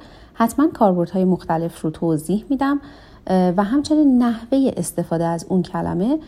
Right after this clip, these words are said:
توی جملات رو بررسی می‌کنیم. برای هر کلمه پنج تا ده مثال می‌زنیم که کامل آشنا بشیم با نحوهٔ به کار بردن اون کلمه توی جمله. توی مرحلهٔ بعد که مرحلهٔ سوم ما هستش،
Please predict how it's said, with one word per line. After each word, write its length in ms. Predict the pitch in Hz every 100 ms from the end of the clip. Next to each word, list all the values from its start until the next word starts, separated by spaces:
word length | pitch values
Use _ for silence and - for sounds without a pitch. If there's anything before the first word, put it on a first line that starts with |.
| - - -
توی 240 | 320 320
جملات 600 | - 185 175 170 175 185
رو 200 | 220 233
بررسی 600 | 233 180 160 165 156 -
می‌کنیم. 420 | 156 156 - - - - _ _ - -
برای 220 | 208 196
هر 220 | 190 208
کلمه 480 | 202 202 175 170 180
پنج 460 | 190 - 185 185 -
تا 120 | 175
ده 400 | 156 175 175 180
مثال 400 | 170 165 170 175
می‌زنیم 520 | 220 233 240 233 254 - - -
که 160 | - 180
کامل 600 | - 180 165 175 240 262
آشنا 440 | - 180 - - 196
بشیم 500 | 165 165 165 160 175
با 80 | 170
نحوهٔ 560 | 170 165 160 175 185 160
به 140 | 165
کار 260 | - 160 160
بردن 340 | 160 160 240
اون 180 | 294 247
کلمه 520 | - 214 208 202 202 - - - -
توی 220 | - 269
جمله. 460 | 190 160 151 - 175 - - _ _ _
توی 140 | - 392
مرحلهٔ 540 | 277 190 180 165 165
بعد 400 | 160 170 180 208
که 100 | -
مرحلهٔ 460 | 202 175 165 160 190
سوم 640 | - - 165 165 262 214
ما 180 | 165 151
هستش، 600 | 151 156 156 - 277 311